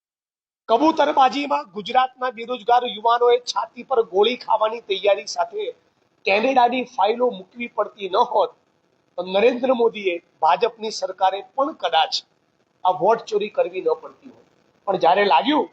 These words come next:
કે રકાસ થઈ ચૂક્યો છે, ગુજરાત અને દેશની જનતા ઓળખી ચૂકી છે, તો હવે કયો રસ્તો બચવાનો? એ બચાવના રસ્તા તરીકે આ એક વોટ ચોરીનું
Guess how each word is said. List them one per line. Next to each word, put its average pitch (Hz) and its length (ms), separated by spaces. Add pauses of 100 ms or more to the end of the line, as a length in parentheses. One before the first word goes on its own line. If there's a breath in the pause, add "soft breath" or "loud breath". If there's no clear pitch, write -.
(560)
કે 180 60
રકાસ 196 520
થઈ 269 140
ચૂક્યો 220 300
છે, - 200 (640)
ગુજરાત 240 520
અને 233 140
દેશની 202 500
જનતા 196 460 (300)
ઓળખી 214 380
ચૂકી 226 300
છે, - 220 (500)
તો - 80
હવે 214 380
કયો 349 340
રસ્તો 262 360
બચવાનો? 190 600 (880)
એ 254 400 (400)
બચાવના 262 540
રસ્તા 226 320
તરીકે 208 600 (440)
આ 214 60
એક 240 280
વોટ 190 360 (120)
ચોરીનું 214 460